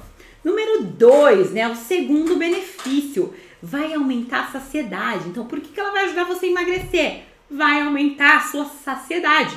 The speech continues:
Por quê? Como,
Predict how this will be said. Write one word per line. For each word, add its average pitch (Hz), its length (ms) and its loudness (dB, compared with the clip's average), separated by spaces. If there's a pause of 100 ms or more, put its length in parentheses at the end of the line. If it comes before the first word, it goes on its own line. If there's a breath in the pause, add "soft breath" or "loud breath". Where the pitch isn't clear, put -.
(260)
Por 494 180 4
quê? 185 320 -2 (1200 loud breath)
Como, 453 600 4